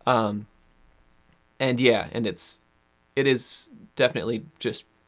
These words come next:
kind of like a feeling of being lost. And I th-, and that's also, I think, one of the, f-, 'cause I've written a bunch of songs since then, lyrics, I mean, um, but I think those were the first lyrics I wrote, and it took me, like, a few months to really be able to, I wrote a lot of songs early on in this thing 'cause I was just, like, bored,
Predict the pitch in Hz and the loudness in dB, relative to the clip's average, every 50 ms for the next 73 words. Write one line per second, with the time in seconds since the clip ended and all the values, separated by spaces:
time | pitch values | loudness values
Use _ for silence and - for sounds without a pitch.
0 | - _ _ _ _ _ _ - - 156 139 135 117 120 113 120 - - 123 117 | -20 _ _ _ _ _ _ -2 4 4 6 6 4 2 -2 -2 -6 -4 -4 -2
1 | 113 113 110 - 120 117 110 107 110 104 107 110 110 120 - - - - - 143 | -2 -4 -4 -4 -4 -4 -2 -2 -2 0 0 -2 -2 -6 -8 -12 -12 -4 0 0
2 | 139 139 - - 143 143 165 165 196 180 175 - 165 - - 139 - 170 151 - | 0 2 0 0 2 2 4 6 6 4 4 4 -2 -2 -2 -2 -2 -2 -2 0
3 | 156 143 123 117 - - - _ _ - - - - - - - - 147 160 156 | 0 0 0 -2 -4 -6 -20 _ _ -20 -20 -20 -20 -20 -20 -10 -2 4 4 6
4 | 160 196 196 175 151 160 156 147 151 - - 147 139 - - - 147 143 147 - | 6 6 6 6 6 6 6 4 2 0 2 2 0 0 -4 -4 -2 -2 -2 -2
5 | - 131 120 117 110 110 110 - _ _ _ _ - 131 139 143 139 123 120 - | -2 -2 0 0 -2 -4 -6 -10 _ _ _ _ -2 2 4 6 6 4 2 -2
6 | - - - 117 117 117 113 107 110 165 - _ _ _ _ _ _ _ _ _ | -6 -8 -6 -4 -4 -4 -4 -6 -8 -10 -14 _ _ _ _ _ _ _ _ _
7 | _ - - 120 117 113 107 104 101 101 101 - _ _ _ _ _ _ _ _ | _ -2 0 2 2 2 0 0 -2 -4 -8 -10 _ _ _ _ _ _ _ _
8 | - 120 120 120 120 139 135 135 139 135 131 127 127 131 117 110 - - 131 131 | 0 2 2 4 4 2 2 4 2 2 2 0 -2 -4 -4 -4 -2 -2 -2 -2
9 | 131 - 147 143 139 139 139 135 - - - 131 131 123 120 113 120 127 131 131 | -2 0 -2 0 0 0 -2 -4 -6 -2 2 4 4 4 4 4 2 4 4 2
10 | - - _ - - 120 107 - - - 135 131 131 123 113 110 98 98 - - | 0 -4 _ -6 -4 -4 -4 -4 -6 -6 -6 -2 -2 -2 0 0 -2 -4 -6 -8
11 | - - 139 135 131 123 127 127 127 - - 131 117 117 120 117 110 113 117 117 | -8 -4 -4 -2 0 0 0 0 -2 -6 -6 -4 -2 0 0 0 0 2 2 2
12 | 113 113 113 - - - 120 120 135 135 127 117 113 113 117 123 131 127 - - | 2 2 0 0 -2 -2 0 2 2 4 4 4 4 6 4 4 4 2 -2 0
13 | 131 120 120 120 113 113 113 - - 120 120 117 113 113 117 113 110 110 110 107 | 2 2 2 2 0 -4 -8 -4 -4 -2 -2 0 -2 -2 -2 -4 -4 -6 -6 -8
14 | - - - 107 107 107 107 - 110 - 104 107 107 - 110 - - 104 107 110 | -8 -8 -6 -6 -6 -6 -8 -10 -8 -6 -6 -6 -6 -8 -10 -8 -8 -8 -10 -8
15 | - 113 110 110 110 110 - 117 | -8 -6 -4 -4 -4 -4 -6 -8